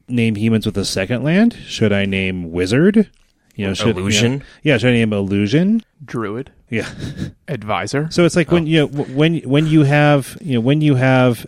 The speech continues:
Speaker 1: a, the, the cre-, the creature land, Ancient Ziggurat, that pr-, re-, I was,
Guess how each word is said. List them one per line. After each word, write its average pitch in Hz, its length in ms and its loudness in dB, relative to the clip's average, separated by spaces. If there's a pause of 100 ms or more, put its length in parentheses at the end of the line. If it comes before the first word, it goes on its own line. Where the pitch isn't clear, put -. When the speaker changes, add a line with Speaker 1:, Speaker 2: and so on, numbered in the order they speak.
(100)
Speaker 1:
a, 101 520 2 (480)
the, 113 120 -2 (100)
the - 120 -2
cre-, - 320 0
the 147 100 0
creature 208 440 0
land, 92 640 -6
Ancient 113 280 -2
Ziggurat, 123 480 0 (440)
that 135 460 0
pr-, - 260 -12
re-, 131 340 2
I 120 140 0
was, 117 240 2